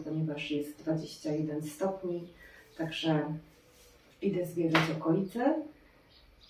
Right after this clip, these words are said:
Nie wiem, czy coś będę jeszcze nagrywać dzisiaj, znaczy nagrywać będę na pewno, ale czy będzie to jeszcze w dzisiejszym vlogu, czy już w kolejnym, to nie wiem. W każdym razie, no, ja na sportowo, ja tu głównie tak chodzę, bo, y,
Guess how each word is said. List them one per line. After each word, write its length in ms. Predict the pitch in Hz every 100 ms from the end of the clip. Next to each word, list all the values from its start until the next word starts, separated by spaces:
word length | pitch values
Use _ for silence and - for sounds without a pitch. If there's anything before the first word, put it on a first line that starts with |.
| -
Nie 160 | 254 156
wiem, 140 | 156
czy 140 | - -
coś 100 | 160
będę 280 | 165 160
jeszcze 220 | 160 - 160
nagrywać 500 | 160 160 185 175 165
dzisiaj, 460 | 160 180 190 202
znaczy 220 | 185 160
nagrywać 380 | 156 151 196 160
będę 220 | 160 156
na 180 | 156 165
pewno, 220 | 233 202
ale 140 | 175 160
czy 140 | 160
będzie 260 | 170 185 170
to 80 | 160
jeszcze 240 | 160 170
w 60 | 160
dzisiejszym 480 | - 165 165 160
vlogu, 300 | 160 165 165
czy 120 | 160 -
już 100 | -
w 100 | -
kolejnym, 440 | 160 160 156 139
to 220 | 147 165
nie 60 | 202
wiem. 280 | 190 190 - - - -
W 20 |
każdym 340 | - 190 175 165
razie, 320 | 165 160 160
no, 280 | 147 139 - 180
ja 160 | 175 170 160 -
na 220 | 247 233
sportowo, 680 | - 196 190 180 175 170 170
ja 140 | 190
tu 80 | 170
głównie 380 | 165 175 165 151
tak 160 | 160
chodzę, 420 | - 165 160 160 156
bo, 420 | 160 156 151 156 -
y, 400 | 160 160 -